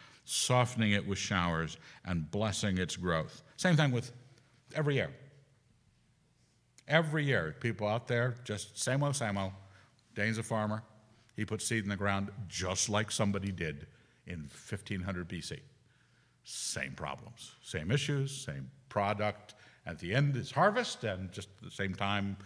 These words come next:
it's harvest for them. This is the way the world is, and it's a weir-, a weird world of threat and blessing, a we-, weird world of beauty and futility.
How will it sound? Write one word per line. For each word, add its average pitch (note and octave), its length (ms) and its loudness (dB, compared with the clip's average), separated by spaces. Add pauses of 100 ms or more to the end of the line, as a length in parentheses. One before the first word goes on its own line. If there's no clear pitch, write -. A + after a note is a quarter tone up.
(300)
it's - 100 -16
harvest B2 360 4
for C#3 140 2
them. E3 400 2 (1900)
This E3+ 200 6
is E3+ 140 2
the D#3 80 0
way D#3 180 4
the C#3+ 120 0
world C#3+ 340 0
is, G2+ 300 2
and A2+ 100 0
it's A#2 160 2
a A#2+ 60 0
weir-, C#3+ 540 2
a B2 120 2
weird F3+ 460 2
world G2+ 480 2 (580)
of C3+ 180 6 (140)
threat E3+ 340 4
and E3+ 140 0
blessing, C3 560 0 (560)
a A2 80 0
we-, D#3 480 4
weird G3 460 4
world C#3 280 6
of A2+ 300 0
beauty F3 560 4
and C#3 200 2
futility. A2+ 840 -2